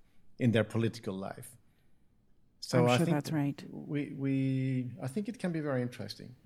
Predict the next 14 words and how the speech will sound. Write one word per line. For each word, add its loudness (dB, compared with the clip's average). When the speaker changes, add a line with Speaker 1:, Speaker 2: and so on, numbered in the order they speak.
Speaker 2:
Absolutely. 0
And 2
I 2
w-, 8
I, 6
I 10
can 4
attest 4
to 4
how 2
film 4
and 2
documentary 4
film 4